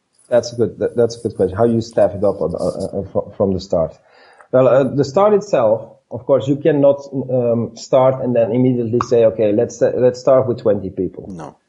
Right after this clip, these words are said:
Speaker 1: That's why we also will initially not start with, uh, targeting twenty, thirty startups. So initially, the, uh, Expedite Ventures will look at investments in the next two to three years into ten startups. That, that's the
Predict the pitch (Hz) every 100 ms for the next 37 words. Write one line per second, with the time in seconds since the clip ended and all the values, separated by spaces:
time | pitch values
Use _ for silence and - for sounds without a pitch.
0 | _ 131 135 175 175 165 139 139 139 123
1 | 120 95 117 147 185 - 85 131 - -
2 | _ _ 127 127 - - 127 120 - 123
3 | 117 - 104 113 110 - - 120 123 117
4 | 120 113 117 120 123 120 117 104 123 117
5 | 120 107 220 170 80 - - _ _ _
6 | _ - 117 120 185 - 190 160 135 120
7 | 120 120 123 139 131 117 107 110 160 190
8 | - 127 147 151 147 139 101 - 104 110
9 | 139 135 185 185 180 117 113 151 151 -
10 | 139 135 - 127 113 123 240 - - _
11 | _ _ _ _ 127 127 - - 151 156
12 | - 78 - - - _ _ _ _ _
13 | 127 120 135 131 131 127